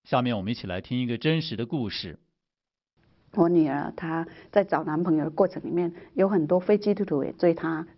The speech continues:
Speaker 2: 因为我女儿长得很漂亮的。这个做妈妈的当然就是为她一直祷告，希望求神给她一个能够有智慧选择一个基督徒的对象。其实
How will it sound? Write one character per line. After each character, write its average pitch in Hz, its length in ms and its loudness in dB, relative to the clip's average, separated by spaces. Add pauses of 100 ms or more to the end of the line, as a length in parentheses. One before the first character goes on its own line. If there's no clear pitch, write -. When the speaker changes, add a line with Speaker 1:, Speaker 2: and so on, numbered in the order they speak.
Speaker 2:
因 180 80 4
为 170 80 4
我 170 100 4
女 185 140 4
儿 139 80 0
长 - 180 -4
得 147 60 0
很 151 180 -6
漂 185 220 2
亮 170 180 2
的。 151 160 -8 (380)
这 226 80 2
个 190 80 4
做 214 220 4
妈 202 140 6
妈 190 160 4
的 180 80 4
当 185 160 2
然 165 160 4
就 175 100 2
是 180 80 2
为 190 160 6
她 180 140 2
一 185 80 -4
直 170 120 -2
祷 - 200 0
告， 165 240 0
希 180 160 0
望 165 260 4
求 147 180 0
神 156 220 -2
给 151 140 -4
她 151 120 -4
一 156 60 -2
个 147 180 -2 (300)
能 156 160 6
够 185 140 6
有 156 120 2
智 202 200 4
慧 185 160 2
选 139 200 -2
择 143 140 -4
一 151 100 0
个 147 220 -4
基 - 160 0
督 180 140 2
徒 - 120 -6
的 - 80 -6
对 160 200 2
象。 147 260 -2 (400)
其 - 160 0
实 185 260 2